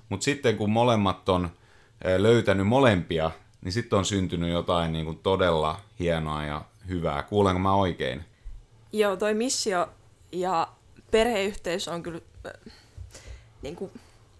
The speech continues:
Speaker 2: miten mä selittäisin tän? <laughs> Että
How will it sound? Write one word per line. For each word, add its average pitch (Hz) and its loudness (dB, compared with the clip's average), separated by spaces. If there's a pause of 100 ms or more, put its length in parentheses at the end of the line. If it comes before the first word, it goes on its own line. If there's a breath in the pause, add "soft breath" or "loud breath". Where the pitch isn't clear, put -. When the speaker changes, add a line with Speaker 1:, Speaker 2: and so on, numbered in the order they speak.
(520 loud breath)
Speaker 2:
miten 392 2
mä 214 2
selittäisin 196 -2
tän? 135 -6 (720)
<laughs> - -8
Että 240 -2